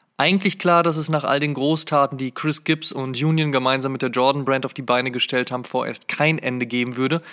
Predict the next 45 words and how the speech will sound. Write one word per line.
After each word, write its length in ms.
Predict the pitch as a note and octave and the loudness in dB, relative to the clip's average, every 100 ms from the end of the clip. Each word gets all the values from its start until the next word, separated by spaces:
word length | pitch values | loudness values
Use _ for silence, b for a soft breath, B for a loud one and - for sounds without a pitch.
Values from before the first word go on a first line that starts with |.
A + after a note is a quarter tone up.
| B D3+ | B 0
Nun 200 | F3 F#3 | 2 2
ist 160 | E3 | 2
aber 240 | - D3 - | 2 2 2
auch 180 | C3+ | 0
recht 240 | C#3+ D3 - | 0 -2 -2
klar, 280 | C#3+ C#3 C3+ | 2 2 2
wann 80 | |
der 100 | C3+ | 0
nächste 300 | C3+ E3+ - | 2 2 2
Release 360 | B2 A#2 G#2+ - | 2 0 -2 -4
ansteht, 480 | A2+ - - - - | -4 -6 -6 -10 -10
und 160 | B2+ | -4
zwar 200 | - C3 | -2 0
noch 160 | C3 B2+ | -2 -4
in 100 | B2 | -4
diesem 240 | A#2+ C3 | -4 -2
Jahr. 240 | C3 A2+ - b b b b | 0 0 -4 b b b b
Konkreter 480 | - C3+ D#3 E3+ E3+ | -6 -2 2 4 4
sollte 280 | D3 D3+ D3+ | 4 2 0
es 160 | B2+ | -2
daher 300 | - B2 C3 | 0 2 0
in 80 | B2+ | -2
den 100 | B2 | -4
nächsten 240 | B2 A#2+ B2+ | -4 -4 -2
Monaten 380 | D3 E3 D#3+ | 0 0 0
werden. 260 | C#3 C#3+ D3+ B B B | 0 0 -2 B B B
Wir 160 | F3+ F#3+ | -6 -4
fänden 280 | - E3+ E3 | -2 0 0
ja 140 | D#3 | -2
so 100 | D3+ | -2
einen 100 | D3 | -4
Jordan 320 | C#3+ C#3+ C#3 | -2 -2 -2
sieben 200 | D#3 C#3 | -2 -2
sehr 140 | G#2+ - | -2 -2
spannend. 420 | - - - - _ _ _ _ | -4 -6 -12 -16 _ _ _ _
Apropos 640 | C#3+ D3+ - D#3+ - D#3 - | 0 0 2 0 4 2 4
Air 200 | C#3 C#3 | 4 4
Jordan 340 | C3 C3 C3 | 4 4 4
sieben, 400 | C3 F3 F#3 F3 - | 2 2 2 0 -8
perfekte 540 | A2 - - - - | -12 -12 -12 -12 -10
Überleitung 460 | C3 A#2+ A#2+ A#2 A#2+ | -6 -2 -2 -4 -6
an 60 | |
dieser 180 | A#2+ A#2+ | -6 -6
Stelle, 300 | - B2+ C3 | -6 -6 -4
als 240 | C3 B2+ | -6 -6